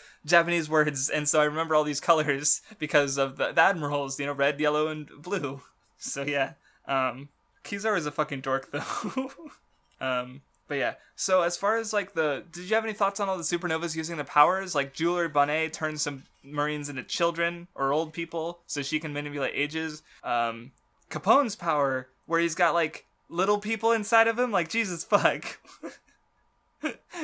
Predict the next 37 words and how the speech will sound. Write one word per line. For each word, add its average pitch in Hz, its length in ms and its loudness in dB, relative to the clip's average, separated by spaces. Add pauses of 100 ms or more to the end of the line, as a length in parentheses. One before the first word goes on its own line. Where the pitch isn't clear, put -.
That 190 120 6
one's 196 200 0
gotta 180 160 2
be 160 80 -2
one 160 140 0
of 147 40 -2
the 139 60 -2
weirder 151 300 0
ones. 135 520 -6
It's, - 180 -6
uh, 160 60 0
I, 143 320 0
I 147 40 -4
think 143 180 -6
it's 139 100 -10
cool. 131 380 -10 (340)
Um, 123 380 -6 (580)
I 151 60 0
don't 151 80 2
know, - 60 -2
did 147 80 -8
you 170 60 2
have 170 60 2
any 170 80 -4
thoughts 160 260 0
on 156 100 2
all 151 100 2
this 151 200 -4
little 147 280 0
scattered 143 460 4
Sabaody 143 420 0
fighting 143 460 0 (200)
with, 135 240 -12
uh, 120 280 0 (100)
Kizaru 139 420 0
and 139 100 -6
everyone? 139 440 -6